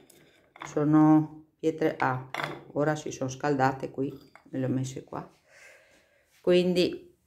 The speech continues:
vedete voi, io vedo che è una combustione valida e che fun-, solo qualcuna, eh, non mettete tanto perché,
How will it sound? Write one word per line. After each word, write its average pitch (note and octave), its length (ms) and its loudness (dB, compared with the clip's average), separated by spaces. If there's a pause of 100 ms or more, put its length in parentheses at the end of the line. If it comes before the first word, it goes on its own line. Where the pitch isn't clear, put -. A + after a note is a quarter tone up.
(1080)
vedete G3 520 8
voi, E3 540 4 (1600)
io G3+ 260 -2
vedo G#3 460 0
che F3 760 2
è D#3+ 80 0
una E3 220 4
combustione E3+ 960 2
valida F#3+ 1120 2 (680)
e D#3+ 140 -6
che E3+ 120 0
fun-, D3 380 4
solo F3 760 6
qualcuna, D#3 760 4
eh, D#3+ 60 8
non D#3+ 160 6
mettete F3 500 0
tanto E3+ 540 2
perché, C#3+ 640 -2